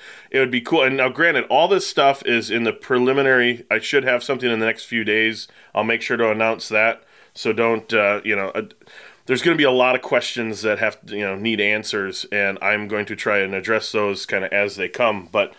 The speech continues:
um, so expect more information in the next maybe week.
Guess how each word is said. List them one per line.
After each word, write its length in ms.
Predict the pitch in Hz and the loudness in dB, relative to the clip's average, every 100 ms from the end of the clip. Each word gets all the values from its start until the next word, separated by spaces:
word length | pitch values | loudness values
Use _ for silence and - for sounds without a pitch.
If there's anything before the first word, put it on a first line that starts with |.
| - - - | -20 -20 -8
um, 320 | 95 92 90 | -4 -2 -4
so 220 | - 107 | -2 0
expect 360 | 101 - 196 175 | 0 0 -2 0
more 220 | 143 143 | 4 4
information 580 | 131 123 117 113 - 107 | 4 0 0 0 -2 -4
in 120 | 104 | -2
the 80 | 104 | -2
next 340 | 104 101 - | -2 -2 -6
maybe 420 | 117 110 101 101 90 | -2 -2 -2 -8 -12
week. 540 | 123 110 107 - - | -12 -4 -4 -4 -14